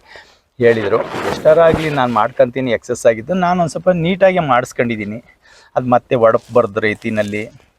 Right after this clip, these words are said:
ಒಳ್ಳೆ ಕಾ-, ಮೆಟೀರಿಯಲ್ ಹಾಕಿ, ಆ, ಒಳ್ಳೆ ಕಾರ್ಮಿಕರನ್ನ ಇಟ್ಕೊಂಡು ಸ್ವಲ್ಪ ಪ್ರ-,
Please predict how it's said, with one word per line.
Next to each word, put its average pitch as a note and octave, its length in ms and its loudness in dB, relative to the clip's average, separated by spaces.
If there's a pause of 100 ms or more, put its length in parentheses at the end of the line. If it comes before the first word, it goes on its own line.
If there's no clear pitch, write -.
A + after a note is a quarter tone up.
(140)
ಒಳ್ಳೆ C3+ 180 2
ಕಾ-, B2 560 4
ಮೆಟೀರಿಯಲ್ A#2 440 0
ಹಾಕಿ, A2+ 320 -2 (640)
ಆ, B2+ 340 0
ಒಳ್ಳೆ C3 220 4
ಕಾರ್ಮಿಕರನ್ನ B2+ 600 0
ಇಟ್ಕೊಂಡು D#3 400 -4
ಸ್ವಲ್ಪ - 300 -2
ಪ್ರ-, D#3 480 -2